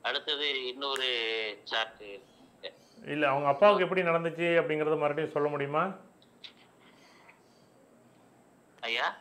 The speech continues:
Speaker 2: அவங்க அப்பாவுக்கு எப்படி அது நடந்தது, எப்படி அது?
Speaker 1: அவங்க அப்பாவுக்கு எப்படி நடந்தது அப்படின்னு சொன்னா,
Speaker 2: ம்.
Speaker 1: ஆ, ஏ எல் பியினுடைய ஒன்பதாவது அதிபதி
Speaker 2: ம்.
Speaker 1: தான் சூரியன் இருக்கு இல்லையா, அங்க இருக்காரு இல்லையா,
Speaker 2: ம்.
Speaker 1: சனி.
Speaker 2: ம்.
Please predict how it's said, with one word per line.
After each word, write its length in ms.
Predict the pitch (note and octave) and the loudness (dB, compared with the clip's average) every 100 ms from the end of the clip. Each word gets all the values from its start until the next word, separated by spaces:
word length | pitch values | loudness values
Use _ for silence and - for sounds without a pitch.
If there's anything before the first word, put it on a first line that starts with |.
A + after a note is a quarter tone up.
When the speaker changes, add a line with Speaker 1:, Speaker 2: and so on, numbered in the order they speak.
| - - | -20 -10
Speaker 2:
அவங்க 160 | C#3+ C3 | -2 -2
அப்பாவுக்கு 440 | B2 F3 D#3+ C3+ | 4 4 4 0
எப்படி 260 | B2+ C#3 C#3+ | -2 -2 -2
அது 200 | C3+ C3 | 0 0
நடந்தது, 600 | B2+ B2+ B2 B2 C#3 D#3 | 0 -2 -4 -2 2 2
எப்படி 200 | C#3+ B2+ | 0 -2
அது? 500 | B2 C3 D3+ E3 D#3 - - - - - - - | -4 -2 -4 -4 -10 -20 -20 -20 -20 -20 -20 -12
Speaker 1:
அவங்க 300 | - C3 B2+ | -2 0 2
அப்பாவுக்கு 440 | C3 - F3 E3 D3+ | 0 2 0 2 -4
எப்படி 220 | D3+ D#3 | -4 -4
நடந்தது 540 | C3+ C3+ C3+ C3+ C3+ | -2 -2 -4 -4 -4
அப்படின்னு 260 | B2+ B2 - | -6 -10 -16
சொன்னா, 440 | A2 G#2+ C#3+ - - | -8 -2 -2 -2 -8
Speaker 2:
ம். 260 | B2 A2 - | -12 -10 -4
Speaker 1:
ஆ, 680 | B2 B2 A#2 A#2 A#2 A#2 A2+ A2+ - - _ _ _ C3 | 0 2 2 2 0 -2 -6 -10 -16 -20 _ _ _ -4
ஏ 300 | D3+ D#3+ D#3 | -2 -2 -4
எல் 140 | D3 C#3+ | -6 -8
பியினுடைய 420 | C#3+ C3+ C3 C#3+ C#3+ C#3+ B2+ | -8 -6 -4 -2 -2 -2 -2
ஒன்பதாவது 720 | A#2+ C3 C3+ C3+ C3 C3 B2+ | -4 -4 -2 0 0 0 -4
அதிபதி 680 | A#2+ B2 B2 C#3 C3 C3 B2+ | -12 -12 -12 -8 -8 -10 -14
Speaker 2:
ம். 80 | B2 | -10
Speaker 1:
தான் 180 | C3+ B2 | -12 -8
சூரியன் 320 | C3+ C3 A#2+ | -6 -4 -6
இருக்கு 240 | A2 A2 | -8 -8
இல்லையா, 180 | A#2 B2 | -2 -2
அங்க 140 | A#2+ B2+ | -2 -4
இருக்காரு 240 | B2+ A#2+ | -6 -8
இல்லையா, 420 | A2+ A2 B2 B2+ | -8 -6 -2 -2
Speaker 2:
ம். 60 | C3+ | -2
Speaker 1:
சனி. 380 | A#2 C#3 B2 F2+ | -4 -4 -6 -6
Speaker 2:
ம். 340 | C3+ A#2 - | -8 -8 -10